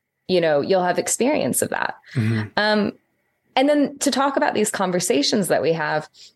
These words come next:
Speaker 1: I think this is a really, really important piece, um, is that at the Photography Ethics Center, we approach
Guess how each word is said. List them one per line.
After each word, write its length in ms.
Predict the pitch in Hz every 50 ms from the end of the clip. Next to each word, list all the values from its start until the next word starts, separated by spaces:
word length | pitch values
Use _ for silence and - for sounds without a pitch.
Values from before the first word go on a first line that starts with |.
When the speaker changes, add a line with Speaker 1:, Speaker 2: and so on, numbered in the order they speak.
| _ - _ _ _ _ _ -
Speaker 1:
I 40 | 208
think 120 | 214 220
this 140 | - 247 262
is 80 | 247 262
a 100 | 247 220
really, 320 | 196 190 190 185 185 185
really 340 | - 175 175 180 180 180 180
important 480 | 175 175 175 - 170 - - 160 -
piece, 480 | - - 175 - - 170 - - - - - - - - - -
um, 520 | - 185 180 175 160 156 151 - - - - _ _ _ _ _ _ _ _ _ _ _
is 120 | - 202 202
that 180 | 214 - - -
at 160 | 208 214 -
the 80 | 262 233
Photography 460 | 262 - 226 208 190 196 185 - 160
Ethics 260 | 170 - 160 - -
Center, 400 | - 175 165 - 170 165 - -
we 240 | 170 170 185 185 190
approach 340 | 208 - - 254 247 247